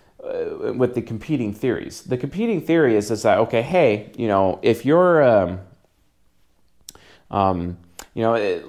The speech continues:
again, so if you're an E N T J, that means your I S F P subconscious would be the opposite gender of your ego. Or maybe it's not. Maybe, uh, maybe if you're an E N T J or maybe if you're an E N T P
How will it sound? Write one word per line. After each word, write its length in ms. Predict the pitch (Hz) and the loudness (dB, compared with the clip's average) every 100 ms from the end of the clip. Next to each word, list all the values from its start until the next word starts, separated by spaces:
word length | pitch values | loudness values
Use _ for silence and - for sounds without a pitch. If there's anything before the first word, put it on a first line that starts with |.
| 87 | -6
again, 380 | 123 127 98 104 | -2 0 0 -2
so 240 | 120 110 | 2 4
if 180 | 104 113 | 4 2
you're 140 | 165 | 2
an 120 | 147 | 2
E 140 | 135 139 | 0 0
N 100 | 123 | 0
T 220 | - 139 | -2 -4
J, 280 | 117 95 98 | 0 2 2
that 120 | 101 | 0
means 180 | 123 120 | -2 -2
your 160 | 117 | -2
I 140 | 110 127 | 0 0
S 140 | 123 | 0
F 100 | 120 | -6
P 80 | 117 | -10
subconscious 640 | 101 90 - 131 143 110 95 | -12 -14 -4 -2 -2 -6 -6
would 80 | 98 | -6
be 100 | 104 | -4
the 200 | 101 104 | -2 0
opposite 440 | 107 120 117 98 | 0 -2 -8 -12
gender 720 | 82 110 120 135 82 92 98 - - | -10 -2 0 0 -2 -4 -6 -14 -6
of 180 | 95 90 | -4 -2
your 160 | 107 | -2
ego. 480 | 143 143 - - - - - - _ _ | 0 -2 -2 -8 -10 -18 -20 -20 _ _
Or 540 | 214 160 120 202 - - _ _ _ _ _ _ | 4 6 4 0 -10 -20 _ _ _ _ _ _
maybe 300 | 123 151 139 | 0 2 2
it's 160 | 123 | 0
not. 420 | 139 151 82 - - - _ | -2 -2 -2 -6 -18 -20 _
Maybe, 540 | 131 156 151 139 131 | 2 4 4 4 2
uh, 640 | - 117 110 104 98 92 - | 2 4 4 4 4 0 -2
maybe 280 | 123 135 131 | -2 0 0
if 120 | 127 | 0
you're 140 | 127 117 | 2 0
an 160 | - | 0
E 100 | 123 | -2
N 120 | 113 | -4
T 220 | 101 - 139 | -6 -4 -4
J 340 | 127 113 117 | 0 2 2
or 180 | 95 98 | 2 0
maybe 220 | 120 156 | 2 0
if 100 | 151 | 0
you're 100 | 139 | -2
an 140 | 120 | -2
E 80 | 131 | -2
N 140 | 113 104 | -4 -4
T 240 | - 147 | -4 -4
P 440 | - 117 107 107 | -2 -4 -4 -6